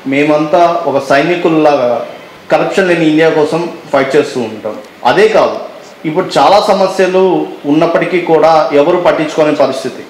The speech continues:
పీపుల్ని ఎడ్యుకేట్ చేస్తూ వాళ్ళకి ఏమీ కావాలి, ఎలా వాళ్ళతో మమేకం అవ్వాలి, వాళ్ళకున్న సమస్యలని ఎట్లా సాల్వ్ చేయాలి,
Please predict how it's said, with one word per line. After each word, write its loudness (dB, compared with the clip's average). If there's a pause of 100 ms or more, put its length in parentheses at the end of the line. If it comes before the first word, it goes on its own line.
(280)
పీపుల్ని 0
ఎడ్యుకేట్ 0
చేస్తూ 0 (200)
వాళ్ళకి 2
ఏమీ 2
కావాలి, 2 (260)
ఎలా 2 (140)
వాళ్ళతో 2 (120)
మమేకం 2
అవ్వాలి, 2 (100)
వాళ్ళకున్న 2
సమస్యలని 0 (320)
ఎట్లా 2
సాల్వ్ 2
చేయాలి, 0